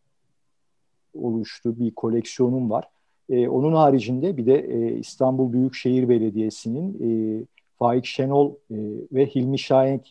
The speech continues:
e, foto-, iki foto muhabirinin, e, koleksiyonları, e, İstanbul Büyükşehir Belediyesi'nde. E, dolayısıyla, e, orada da, e, bu fotoğrafları inceleme şansımız oldu. E, o yüzden de biraz, e, Faik Şenol, Namık Görgüç, Selahattin Giz ağırlıklı oldu. Çünkü,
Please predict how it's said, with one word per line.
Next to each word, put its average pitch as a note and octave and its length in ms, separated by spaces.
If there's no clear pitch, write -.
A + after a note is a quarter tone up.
e, B2+ 40
foto-, - 300
iki C#3+ 200
foto C3+ 300
muhabirinin, A#2 960
e, A2 40
koleksiyonları, B2+ 920
e, G#2+ 400
İstanbul A#2+ 500
Büyükşehir A#2+ 500
Belediyesi'nde. A2 880
E, B2+ 40
dolayısıyla, C#3 920
e, C#3+ 240
orada D3+ 400
da, B2+ 240
e, A#2 220
bu B2+ 40
fotoğrafları B2+ 760
inceleme B2 560
şansımız A#2+ 600
oldu. A#2+ 440
E, B2+ 60
o D#3 180
yüzden F3+ 360
de C3 120
biraz, C#3 440
e, C3 180
Faik C3+ 320
Şenol, C#3 440
Namık C3 380
Görgüç, C3 400
Selahattin B2+ 580
Giz C3+ 200
ağırlıklı G#2+ 440
oldu. G2 260
Çünkü, C3 380